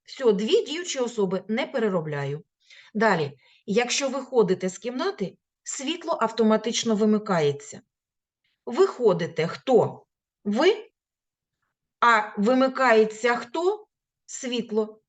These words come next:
Знову ж таки, дві діючі особи. Таке речення переробляти не будемо. Зрозуміли? Сподіваюся, ваша відповідь В. Правильна. Так. Отже,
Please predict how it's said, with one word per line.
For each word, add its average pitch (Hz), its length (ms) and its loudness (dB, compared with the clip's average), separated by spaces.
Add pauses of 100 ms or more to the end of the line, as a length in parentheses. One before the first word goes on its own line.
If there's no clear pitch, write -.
(100)
Знову 240 340 0
ж - 100 -6
таки, 170 240 -6
дві 180 440 -4
діючі 247 420 -4
особи. 185 440 0 (180)
Таке 202 320 0
речення 339 420 0
переробляти 165 880 -4
не 180 180 -2
будемо. 139 460 -4 (580)
Зрозуміли? 214 560 -2 (400)
Сподіваюся, 190 760 -2
ваша 185 300 -2
відповідь 247 580 -6 (200)
В. 147 340 -2 (500)
Правильна. 156 580 -2 (960)
Так. 139 340 -6 (1900)
Отже, 180 540 0